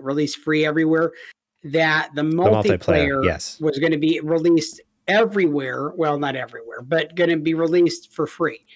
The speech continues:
Speaker 2: Free to
Speaker 1: So,
Speaker 2: play.
Speaker 1: uh,
Speaker 2: Yeah.
Speaker 1: right. And that's, that's pretty fantastic. But
Speaker 2: So
Speaker 1: did
Speaker 2: crazy.
Speaker 1: they,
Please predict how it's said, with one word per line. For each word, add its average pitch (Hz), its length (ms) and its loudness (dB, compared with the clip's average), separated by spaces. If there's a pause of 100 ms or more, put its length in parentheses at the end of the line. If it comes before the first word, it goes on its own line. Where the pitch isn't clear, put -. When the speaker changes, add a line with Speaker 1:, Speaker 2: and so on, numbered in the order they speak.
(260)
Speaker 2:
Free 90 120 0
to - 80 -4
Speaker 1:
So, 180 100 0
Speaker 2:
play. 160 280 2 (100)
Speaker 1:
uh, 156 100 -4 (100)
Speaker 2:
Yeah. 90 260 -2
Speaker 1:
right. 151 280 -4 (100)
And 156 120 0
that's, 175 380 -2
that's 170 260 -2
pretty 165 280 0
fantastic. 139 680 -6 (160)
But 185 140 4
Speaker 2:
So 107 140 2
Speaker 1:
did - 60 -4
Speaker 2:
crazy. 202 300 0
Speaker 1:
they, 214 200 2